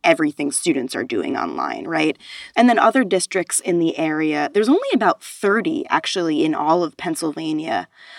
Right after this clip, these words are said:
that are paying for a GoGuardian subscription right now. And there's only a few in the Philly region, and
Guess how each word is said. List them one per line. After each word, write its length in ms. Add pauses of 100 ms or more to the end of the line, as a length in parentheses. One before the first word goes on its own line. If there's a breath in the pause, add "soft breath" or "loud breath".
(180 loud breath)
that 260
are 260 (120)
paying 460
for 220
a 60
GoGuardian 600
subscription 800 (500 loud breath)
right 240
now. 540 (360 soft breath)
And 640
there's 180
only 240
a 60
few 480
in 80
the 80
Philly 380
region, 640 (320 soft breath)
and 280